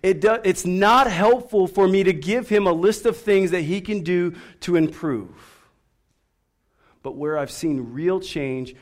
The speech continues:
real transformation, is when I give him grace and pursue a relationship with him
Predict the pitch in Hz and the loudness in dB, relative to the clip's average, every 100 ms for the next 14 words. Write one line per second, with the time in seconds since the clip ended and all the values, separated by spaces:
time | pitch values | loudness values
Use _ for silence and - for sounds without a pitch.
0 | _ 117 131 180 180 175 156 - 127 123 | _ -10 -4 -4 -4 -4 -6 -6 -4 -2
1 | 123 - 101 101 - _ _ _ 131 113 | -4 -4 -8 -8 -12 _ _ _ -12 -8
2 | 127 131 123 113 127 117 147 151 147 117 | -6 -4 -6 -8 -8 -6 -8 -6 -6 -6
3 | 101 107 123 170 220 - - - _ _ | -10 -10 -8 -8 -10 -16 -20 -20 _ _
4 | _ - 117 131 - 170 147 117 110 107 | _ -14 -12 -12 -10 -6 -6 -6 -8 -8
5 | 147 175 - 127 - 117 107 110 113 - | -8 -8 -6 -6 -6 -8 -8 -8 -10 -8
6 | 98 95 95 | -10 -10 -14